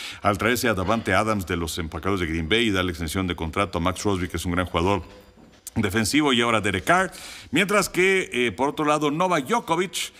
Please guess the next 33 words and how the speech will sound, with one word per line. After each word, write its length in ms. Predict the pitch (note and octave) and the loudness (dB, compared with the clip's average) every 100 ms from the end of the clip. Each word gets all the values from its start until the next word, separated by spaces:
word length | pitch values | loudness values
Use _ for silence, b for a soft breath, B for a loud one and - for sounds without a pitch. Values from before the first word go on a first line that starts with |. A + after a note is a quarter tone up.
| B B | B B
en 160 | G#2+ A2+ | -2 0
el 100 | F#2+ | 0
torneo 300 | A2+ C3+ D#3 | 0 2 0
de 40 | |
Monte 380 | C#3 A#2+ - G2 | 2 0 -2 0
Carlo, 380 | D#3+ E3+ E3 E3 | 2 2 0 0
digamos 320 | B2 B2 A2 | 0 -2 -2
que 100 | A2 | -4
es 160 | G2 | -4
en 320 | F#2+ E2+ D#2 D2 | -4 -4 -4 -6
la 140 | D2+ | -6
temporada 340 | E2+ D#2 F#2+ | -4 -2 0
ya 140 | F#2 E2 | 0 0
de 100 | F2+ | 0
arcilla, 420 | F2+ - E3+ D3+ | 0 0 2 2
ya 140 | G2+ | 0
viene 240 | E2+ E2+ D#2+ | -2 -2 -2
Roland 320 | D2+ D2 D2 | -4 -4 -2
Garros, 340 | D#2+ A2 D#3+ | 0 2 2
ya 100 | C#3 | 2
viene 140 | G2+ F#2+ | 0 0
el 60 | |
torneo 180 | E2+ E2+ | -2 -2
del 80 | F2+ | -2
Foro 200 | F2 E2+ | -2 -2
Itálico, 480 | D#2+ D3+ D3 D#3 - B B B - | 0 0 2 0 -2 B B B 0
pierde 280 | D3 F#3 F3+ | 2 4 0
en 60 | |
contra 400 | C3 F#3 F3 F3 | 0 0 2 2
de 260 | E3+ F3 F3 | 2 2 2
Alejandro 600 | C#3 B2+ G#2 D3 D3 D3 | 2 0 0 0 0 0
Davidovich, 720 | A#2 G#2+ B2 C#3 C#3+ - - | 0 0 0 0 0 -2 -4
eh, 420 | A2+ G2+ F#2+ F2 | -2 0 0 0